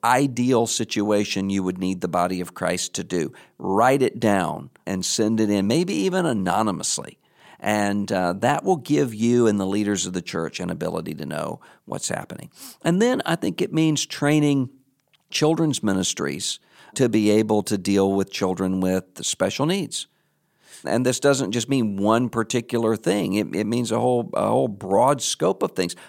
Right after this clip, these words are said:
Maybe it's the kind of thing, I mean, these parents did me a great service by saying to me, "He gets really, uh, really into a situation that's going to be, uh, that's gonna be violent." So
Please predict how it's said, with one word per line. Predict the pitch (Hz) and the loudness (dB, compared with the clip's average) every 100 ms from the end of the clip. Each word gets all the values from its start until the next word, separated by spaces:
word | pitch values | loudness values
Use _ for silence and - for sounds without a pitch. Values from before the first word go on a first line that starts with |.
| - | -8
Maybe | 110 123 151 190 220 196 - | 0 4 4 4 2 0 0
it's | 156 - - | -2 -2 -6
the | |
kind | - 208 208 | -4 -2 0
of | 202 | 0
thing, | 214 214 | -2 -2
I | 220 | -2
mean, | 196 | 0
these | 185 - | 0 0
parents | 196 190 175 - | -2 -2 -2 -6
did | - 165 147 | 0 0 2
me | 160 170 | 0 0
a | 127 | 0
great | 135 170 | 0 0
service | - 170 180 139 - | 0 0 -2 -2 -6
by | - 107 | -6 -4
saying | 117 110 123 | 0 2 2
to | 113 | 2
me, | 110 101 107 - - _ | 2 0 -2 -8 -20 _
"He | - 110 | 0 2
gets | 120 135 - | 2 2 0
really, | 107 139 147 151 147 | 2 4 4 4 4
uh, | 147 151 147 143 - | 4 2 0 -2 -2
really | 151 147 151 156 - | 2 2 4 2 2
into | 147 185 208 - 101 71 - - _ _ - | 4 4 2 2 2 2 -2 -10 _ _ 0
a | 98 98 98 101 92 | 2 4 4 2 0
situation | - 120 113 113 113 107 - 127 123 | -2 -4 0 2 4 2 2 -2 -2
that's | 107 - | -2 -2
going | 110 117 120 | 0 2 0
to | |
be, | 110 120 127 127 127 | 0 2 2 2 2
uh, | 127 127 127 | 2 0 0
that's | 127 127 | -2 -4
gonna | - 139 135 | -2 -2 0
be | 143 | 0
violent." | 117 135 170 104 82 - | 2 4 2 0 -4 -6
So | - 62 71 | -4 -4 -6